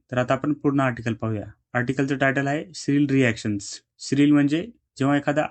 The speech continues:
मोठा आवाज खूप कर्कश येतो त्याला शब्दशः श्रील असं म्हणतात, पण या वाक्यामध्ये जो श्रीलचा अर्थ आहे तो आहे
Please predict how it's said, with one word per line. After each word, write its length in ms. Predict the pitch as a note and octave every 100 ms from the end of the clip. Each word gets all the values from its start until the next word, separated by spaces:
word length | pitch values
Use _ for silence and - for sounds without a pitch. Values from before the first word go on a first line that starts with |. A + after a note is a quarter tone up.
| -
मोठा 340 | B2+ B2 D3
आवाज 240 | D3 D3 - -
खूप 180 | - C#3
कर्कश 400 | - C3 C#3+ C#3
येतो 260 | C#3+ C3+ D#3 D#3+
त्याला 140 | B2+ C3+
शब्दशः 420 | C3+ C3+ C3+ C#3+ D3
श्रील 300 | - C#3+ C#3
असं 180 | B2+ A#2
म्हणतात, 280 | A2 G2 G2 -
पण 120 | C#3
या 180 | D3 D3+ - _ A#2+
वाक्यामध्ये 500 | B2 B2 C#3 C#3 C#3
जो 160 | C#3+ C#3+
श्रीलचा 400 | C#3 C#3+ C#3+ C#3
अर्थ 180 | C#3
आहे 200 | C#3+ D3 D#3 _
तो 60 | C#3+
आहे 180 | C#3